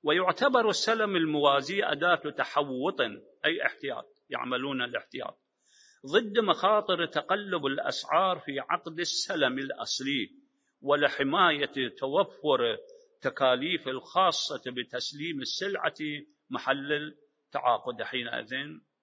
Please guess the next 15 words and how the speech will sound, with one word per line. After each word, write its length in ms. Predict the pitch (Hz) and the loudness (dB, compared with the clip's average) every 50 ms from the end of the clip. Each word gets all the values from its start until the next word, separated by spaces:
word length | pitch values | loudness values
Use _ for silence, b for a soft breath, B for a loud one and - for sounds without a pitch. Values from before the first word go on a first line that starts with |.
| _ _ _ _ _ _ _ _ _ _ _ | _ _ _ _ _ _ _ _ _ _ _
ومن 340 | 139 143 156 185 233 247 269 | 0 2 2 4 4 4 4
المهم 560 | 269 247 233 247 220 185 247 262 196 143 - - - - - - - - - _ _ 147 | 4 4 4 2 2 2 2 0 0 -2 -4 -8 -14 -20 -20 -20 -20 -20 -20 _ _ 0
هنا 540 | 151 156 180 185 160 120 107 - - - - | 2 6 6 6 6 6 4 0 -6 -16 -10
ملاحظة 880 | 135 143 156 156 165 165 160 151 - - 233 226 220 202 - - 170 170 | -2 0 4 6 8 8 8 8 6 4 2 2 2 0 -2 -2 0 0
أن 180 | 180 185 165 151 | 0 0 0 0
عقدي 520 | 143 135 180 202 - 202 175 185 175 160 | 2 2 2 0 0 -2 -4 -2 -2 -2
السلم 580 | 147 - - - - 208 214 185 143 113 107 - - _ _ _ _ _ _ _ | -2 -2 -4 -2 2 2 4 4 4 2 0 -4 -14 _ _ _ _ _ _ _
والسلم 600 | - 131 135 131 - - 190 208 226 214 214 208 | -4 -2 -2 -2 0 0 0 2 2 2 2 2
الموازي 760 | 202 185 180 165 151 147 131 127 120 113 110 - 120 113 104 - _ _ _ _ _ _ _ _ | 2 0 0 0 0 4 4 6 4 4 2 -4 -10 -16 -16 -18 _ _ _ _ _ _ _ _
لا 240 | - 151 190 240 254 | -2 0 2 2 4
يكون 480 | 233 220 185 - - 214 214 196 190 | 2 2 0 0 -2 -4 -4 -2 -2
أحدهما 680 | 175 175 151 - 160 185 190 170 147 139 143 143 139 139 123 | 0 0 0 0 0 -2 -2 -2 -4 -6 -4 -2 -2 -2 -2
شرطًا 680 | - - - 208 233 220 202 196 - 208 220 233 220 - | -4 -2 0 2 2 2 0 -2 -2 -2 0 0 -2 -4
في 60 | - | -4
الآخر، 580 | 170 147 - - 120 110 - - 127 123 - - | -4 -4 -2 0 0 -2 0 -2 -4 -6 -6 -8